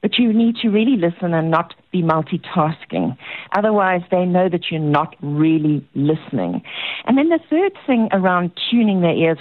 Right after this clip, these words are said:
for language is engaging them in conversation. So we really need to talk our children clever. And once they are in the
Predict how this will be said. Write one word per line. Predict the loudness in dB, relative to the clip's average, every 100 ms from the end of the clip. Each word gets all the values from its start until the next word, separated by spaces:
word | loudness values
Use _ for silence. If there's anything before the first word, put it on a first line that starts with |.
| -4
for | -2
language | 0 0 0
is | 0
engaging | 0 -2 -2 0 2 2 0 0 2
them | 2 0 0 -2 -10 -20 -6 0
in | 0
conversation. | 0 -2 0 -2 -2 0 0 -2 -4 -6 -12 -18 -20 -4
So | 0
we | 2 2
really | 2 2 2
need | 2 2 -2 -4
to | -8 -8 -8
talk | -2 -2 -2 -10 -14 _
our | 0 0 -2 -2
children | -2 0 0 -2
clever. | -2 -2 0 0 -6 -10 -20 -16 -12 -12 -14 -2
And | 0 2 2 -2 _ _ _
once | 0 2 0 -4 -10 -10
they | -4 0 2 2 0
are | 0 0
in | 0 0 0
the | 0